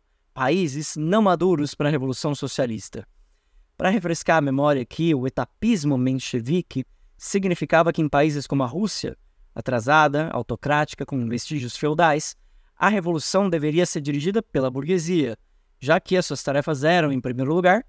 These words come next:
democrático-burguesas. E, naqueles esquemas teóricos que acentuavam esse raciocínio,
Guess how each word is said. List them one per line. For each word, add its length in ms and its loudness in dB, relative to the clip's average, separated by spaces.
democrático-burguesas. 1200 -2
E, 320 0
naqueles 360 0
esquemas 380 -2
teóricos 460 0
que 100 -6
acentuavam 720 2
esse 160 -4
raciocínio, 720 -2